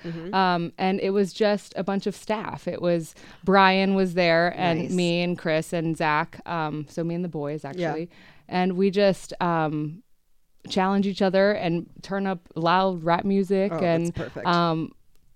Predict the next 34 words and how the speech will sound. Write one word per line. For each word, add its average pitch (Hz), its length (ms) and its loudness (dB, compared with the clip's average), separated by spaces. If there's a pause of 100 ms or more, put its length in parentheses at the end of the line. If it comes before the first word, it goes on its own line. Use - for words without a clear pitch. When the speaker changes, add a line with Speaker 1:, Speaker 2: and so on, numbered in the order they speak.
Speaker 2:
just, - 360 -8 (100)
like, 175 220 0
do 196 200 4
silly 185 360 0
stuff 175 400 -2
and 175 160 -2
try 175 160 -2
to 175 180 0
encourage 170 380 -4
each 165 100 -8
other 165 240 -4
to 165 400 -4
Speaker 1:
Yeah. 175 260 0
Speaker 2:
lift 202 220 4
harder 185 560 4
or 160 400 4 (160)
Speaker 1:
Yeah. 180 140 -2
Speaker 2:
come 202 120 4
up 185 120 0
with 185 100 0
weirder 170 360 2
things. 165 380 0
Speaker 1:
Yeah. 190 280 0 (200)
Speaker 2:
So 185 240 2
it - 60 0
was, 180 140 -2
Speaker 1:
I 180 60 0
know, 185 80 6
Speaker 2:
like, 180 80 6
Speaker 1:
I - 20 0
see 240 160 -6
you 202 80 2
Speaker 2:
the 247 100 0
Speaker 1:
guys - 20 -2